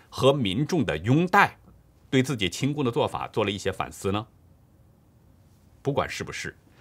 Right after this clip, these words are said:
这次韩国参加护卫军刀的演习都格外的引人注目。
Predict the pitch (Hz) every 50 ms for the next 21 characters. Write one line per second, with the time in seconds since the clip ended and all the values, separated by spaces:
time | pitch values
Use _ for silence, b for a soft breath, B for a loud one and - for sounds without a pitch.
0 | B B B B - 247 208 - - 170 - - - 110 123 185 202 - 120 113
1 | 120 - - 120 120 120 113 123 - - 156 117 104 90 85 - 123 113 120 113
2 | 113 120 107 85 67 62 67 - - 78 78 - - - - - 117 117 - -
3 | - 65 67 95 127 139 85 76 76 71 - - 64 - - 123 101 87 110 127